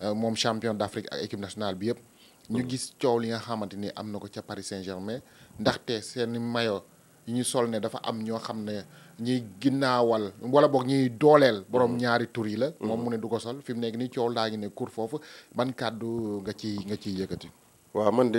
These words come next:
Speaker 2: nitu diine laa.
Speaker 1: Mhm.
Speaker 2: Ci diine la judd.
Speaker 1: Mhm.
Speaker 2: Ci lay ma yar, ci
Speaker 1: Mhm.
Speaker 2: laa màggi.
Speaker 1: Waaw.
Speaker 2: Kon nag bu defee loolu man li may, li may man mooy da ko ñaanal yàlla sàmm ko.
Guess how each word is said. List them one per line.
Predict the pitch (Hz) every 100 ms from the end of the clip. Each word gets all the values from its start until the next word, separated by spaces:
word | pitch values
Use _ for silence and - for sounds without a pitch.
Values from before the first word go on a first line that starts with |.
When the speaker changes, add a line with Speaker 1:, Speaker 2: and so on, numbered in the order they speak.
| 113
Speaker 2:
nitu | 117 135 117
diine | 107 98
laa. | 87 85 - -
Speaker 1:
Mhm. | 113 98 80 _ _ -
Speaker 2:
Ci |
diine | 120 120 113
la | 107
judd. | 98 110 180 - _ -
Speaker 1:
Mhm. | 110 101
Speaker 2:
Ci |
lay | 120 113
ma | 104
yar, | 117 170 - - 101
ci |
Speaker 1:
Mhm. | 107
Speaker 2:
laa | 98
màggi. | 87 80 - 90
Speaker 1:
Waaw. | 85 - _ _ _ _ _ _ _ _ _ -
Speaker 2:
Kon | 107
nag | 107
bu | 104 127
defee | 147 131
loolu | 110 92
man | 95 92
li | 113
may, | 123 -
li | 127
may | 139
man | 131 101
mooy | 98 95
da | 104
ko | 107
ñaanal | 107 95
yàlla | 95 82
sàmm | 98 85
ko. | 82